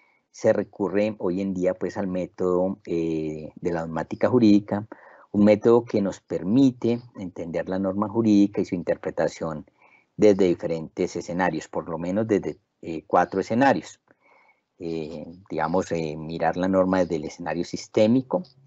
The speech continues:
mirar la norma desde lo que se denomina en la dogmática jurídica como ley, eh, lata, eh, mirar la norma y el alcance de la norma desde la ley ferenda, o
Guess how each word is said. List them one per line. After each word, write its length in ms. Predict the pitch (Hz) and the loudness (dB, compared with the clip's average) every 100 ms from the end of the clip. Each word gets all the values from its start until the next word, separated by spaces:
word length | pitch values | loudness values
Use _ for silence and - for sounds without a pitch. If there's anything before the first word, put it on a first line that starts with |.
| - _ _ _ | -20 _ _ _
mirar 300 | 90 87 82 | -6 -4 -4
la 140 | 87 | -2
norma 460 | 95 107 104 104 107 | 4 6 6 4 0
desde 840 | 101 90 85 76 82 80 78 78 78 78 | 0 0 -2 -6 -8 -6 -8 -10 -14 -10
lo 180 | 82 - | -10 -10
que 140 | - | -12
se 140 | - 80 | -10 -8
denomina 460 | 80 82 92 90 | -6 -4 -2 0
en 80 | 98 | 2
la 80 | 95 | 2
dogmática 580 | 87 80 78 - 101 87 | 0 -4 -10 -4 -2 -2
jurídica 480 | 82 78 82 101 | -4 -6 -6 -6
como 380 | - 90 82 76 _ - _ _ | -6 -6 -6 -6 _ -20 _ _
ley, 720 | 95 104 98 92 101 101 101 _ - | 4 6 4 4 2 2 -2 _ -10
eh, 520 | 85 82 80 82 80 | -8 -6 -8 -8 -6
lata, 460 | 87 98 98 190 226 _ _ _ _ _ _ _ _ _ - | 2 2 2 -2 -2 _ _ _ _ _ _ _ _ _ -16
eh, 400 | 90 82 80 78 - _ _ - | -12 -10 -10 -14 -20 _ _ -6
mirar 300 | 104 92 92 | 0 0 2
la 120 | 104 | 0
norma 400 | 117 120 113 113 | 4 4 4 2
y 120 | 110 | 0
el 100 | 92 | 0
alcance 380 | 90 - - 107 | -4 -10 -12 -6
de 40 | |
la 80 | 107 | -6
norma 440 | 87 82 92 98 - _ _ _ _ | -6 -8 -6 -8 -10 _ _ _ _
desde 280 | 92 87 85 | -4 0 0
la 140 | 80 | 2
ley 200 | 85 101 127 127 | 4 2 0 4
ferenda, 580 | 165 147 120 110 131 - _ - - | 4 6 4 0 -2 -6 _ -14 0
o 380 | 127 151 160 | 4 4 2